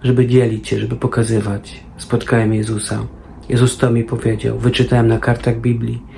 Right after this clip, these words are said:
Usłyszałem na Eucharystii to czy tamto. Doświadczyłem to czy owego we wspólnocie bardzo konkretnego. Usłyszałem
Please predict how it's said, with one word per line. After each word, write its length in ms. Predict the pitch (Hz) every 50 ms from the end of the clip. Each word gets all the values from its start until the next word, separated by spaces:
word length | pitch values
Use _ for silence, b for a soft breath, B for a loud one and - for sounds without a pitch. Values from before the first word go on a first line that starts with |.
| B B B B B B
Usłyszałem 460 | 131 131 - 127 - 135 127 120 120
na 80 | 120 120
Eucharystii 540 | 113 - - 117 117 117 117 - - 120
to 140 | 120 - 117
czy 160 | 113 - 120
tamto. 400 | 113 - 110 104 104 104 - 117
Doświadczyłem 720 | 117 127 123 - - 120 - - - 131 123 113 113 113 113 B B B B B B B B B B B
to 140 | - 127 123
czy 180 | - - 131
owego 540 | 120 117 117 120 117 117 123 117 113 113 117 - - -
we 80 | -
wspólnocie 540 | - - - - 131 117 117 113 110 - 113
bardzo 300 | 110 120 117 113 110 113
konkretnego. 720 | - 113 107 - 113 107 - - 110 107 104 104 107 107 - - - -
Usłyszałem 720 | 127 113 117 113 113 - 117 120 117 117 110 113 110